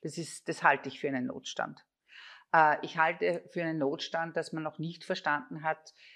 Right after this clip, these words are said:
dass dieser Druck, den, der auf Pflegepersonen lastet, äh, natürlich auch dazu führt, dass man, äh,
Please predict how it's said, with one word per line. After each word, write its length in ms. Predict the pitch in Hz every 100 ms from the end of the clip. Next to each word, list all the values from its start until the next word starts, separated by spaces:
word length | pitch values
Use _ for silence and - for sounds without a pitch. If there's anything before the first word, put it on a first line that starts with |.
| _
dass 200 | 160 -
dieser 240 | 165 147
Druck, 720 | 147 - 143 190 - - - -
den, 340 | 175 160 - -
der 340 | 156 147 147
auf 220 | 147 - -
Pflegepersonen 720 | 151 156 160 151 151 151 151
lastet, 640 | 135 127 - - 165 - - - - _
äh, 300 | 165 147 143 -
natürlich 640 | 165 156 - 196 214 190 -
auch 160 | 147
dazu 360 | - 135 131 156
führt, 500 | - 156 143 143 139 - _ _
dass 240 | - 147 151
man, 460 | 147 139 135 135 - -
äh, 320 | 143 131 123